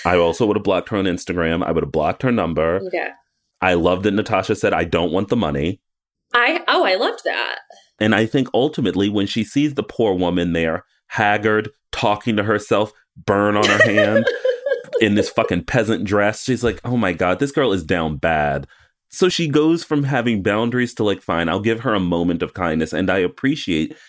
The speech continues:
Speaker 1: that within her kindness, she does not give up anything of herself. She doesn't overshare. The only thing we have a sense of is that she has two kids and that her name is, although I guess I
Speaker 2: I never knew her name before.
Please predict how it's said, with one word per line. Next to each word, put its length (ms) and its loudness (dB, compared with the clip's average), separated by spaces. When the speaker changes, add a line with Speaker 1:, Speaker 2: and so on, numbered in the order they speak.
Speaker 1:
that 140 0
within 420 0
her 180 -4
kindness, 460 -2
she 200 -2
does 180 -4
not 320 -2
give 200 0
up 320 -2
anything 540 0
of 160 -4
herself. 580 -2
She 240 0
doesn't 340 2
overshare. 880 0
The 100 2
only 200 2
thing 140 -2
we 100 2
have 80 0
a 80 -2
sense 240 -4
of 100 0
is 140 -4
that 180 0
she 140 -4
has 260 -2
two 180 -6
kids 320 0
and 140 0
that 80 -2
her 140 -2
name 560 0
is, 120 -2
although 240 4
I 120 0
guess 320 -2
I 520 2
Speaker 2:
I 100 2
never 280 0
knew 160 0
her 100 -2
name 220 -4
before. 520 -6